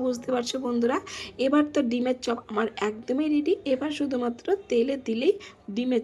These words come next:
চপ খাওয়ার জন্য প্রস্তুত হয়ে যায়। তাহলে চলো, এদিকে দেখো, তেলটা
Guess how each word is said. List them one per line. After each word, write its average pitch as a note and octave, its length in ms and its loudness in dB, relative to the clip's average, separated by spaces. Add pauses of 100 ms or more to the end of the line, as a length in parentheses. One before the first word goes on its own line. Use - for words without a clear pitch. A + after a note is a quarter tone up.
চপ F4 140 0 (340)
খাওয়ার A3 340 2
জন্য C4+ 140 -2 (220)
প্রস্তুত G#3 400 2
হয়ে G#3 180 8
যায়। G3 120 2 (320)
তাহলে B3 220 2 (100)
চলো, C#4 180 4 (180)
এদিকে B3+ 280 0
দেখো, D4 180 -2 (180)
তেলটা B3+ 300 -2